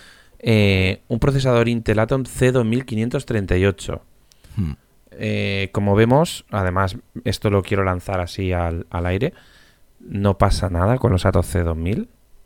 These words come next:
Speaker 2: Ujú.
Speaker 1: que hubo ahí un revuelo de que, de que
Speaker 2: Sí.
Speaker 1: morían y tal.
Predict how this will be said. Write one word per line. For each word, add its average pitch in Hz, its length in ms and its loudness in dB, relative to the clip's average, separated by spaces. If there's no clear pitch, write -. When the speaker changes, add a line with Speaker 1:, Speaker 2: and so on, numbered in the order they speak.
Speaker 2:
Ujú. 90 420 -4
Speaker 1:
que 95 80 2
hubo 92 220 4
ahí 95 100 4
un 92 140 -2
revuelo 90 480 0
de 87 120 -2
que, 87 380 -6
de 98 140 -4
que 98 100 -2
Speaker 2:
Sí. 92 80 -4
Speaker 1:
morían 90 560 0
y 87 60 -6
tal. 120 260 -6